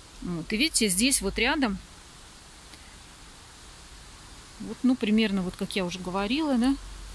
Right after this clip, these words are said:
ну, даже больше, чем полтора-два метра, деревьев никаких нет.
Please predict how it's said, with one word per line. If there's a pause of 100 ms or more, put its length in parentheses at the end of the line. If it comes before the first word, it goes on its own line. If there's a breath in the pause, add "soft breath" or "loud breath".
(800)
ну,
даже
больше,
чем
полтора-два
метра, (1080 loud breath)
деревьев
никаких
нет.